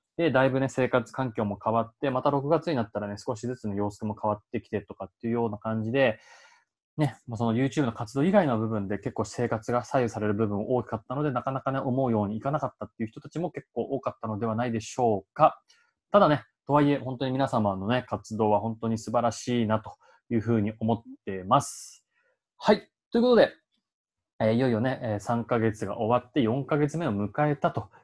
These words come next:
いうところで、まあ、あれですね。今、それぞれステージがいろいろ変わってきたなという方たちもね、えー、いると思いますので、自分のステージに合っ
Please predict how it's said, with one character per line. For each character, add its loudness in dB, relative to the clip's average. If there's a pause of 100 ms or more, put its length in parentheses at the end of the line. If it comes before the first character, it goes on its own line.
い -4
う -2
と -2
こ 0
ろ 2
で、 4 (840)
ま 0
あ、 -4 (120)
あ 6
れ 2
で -2
す -2
ね。 2 (240)
今、 2
そ -4
れ 2
ぞ 4
れ 4
ス -12
テ 6
ー 4
ジ 2
が 2
い -2
ろ 2
い 4
ろ 4
変 4
わ 4
っ -20 (100)
て 4
き -20
た 4
な 4
と 0
い 2
う -2
方 0
た 0
ち -10
も -8
ね、 -4
え -4
ー、 -2
い 2
る -4
と 0
思 0
い 0
ま 2
す -8
の -2
で、 0
自 -2
分 0
の -4
ス -20
テ 6
ー 6
ジ 0
に 0
合 0
っ -2